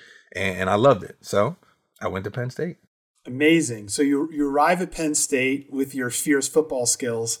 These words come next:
Speaker 2: How do you decide, what was it like adjusting to the football team? And then also, how did you decide what course of study to pursue?
Speaker 1: Yeah, so luckily Milton Hershey, you know, prepped us a lot for, for both of those answers. One, i-, i-,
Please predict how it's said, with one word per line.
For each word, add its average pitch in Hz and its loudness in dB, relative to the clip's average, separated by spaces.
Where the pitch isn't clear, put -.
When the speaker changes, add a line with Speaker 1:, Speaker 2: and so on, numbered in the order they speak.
Speaker 2:
How 180 0
do 180 2
you 175 2
decide, 151 2
what 185 2
was 202 4
it 156 -10
like 156 -2
adjusting 147 -2
to 147 -4
the 123 -8
football 202 0
team? 190 -4
And 151 2
then 143 -2
also, 147 -2
how 143 -10
did 139 -6
you 139 0
decide 131 -2
what 135 -6
course 131 -4
of 117 -6
study 120 -4
to - -18
pursue? - -6
Speaker 1:
Yeah, 185 6
so 143 8
luckily 143 8
Milton 147 4
Hershey, 123 2
you 113 -2
know, 104 2
prepped 156 2
us 107 4
a 95 -6
lot 104 0
for, 95 -2
for - -6
both 117 2
of 101 -2
those 92 -4
answers. 95 -4
One, 156 4
i-, - -4
i-, 123 0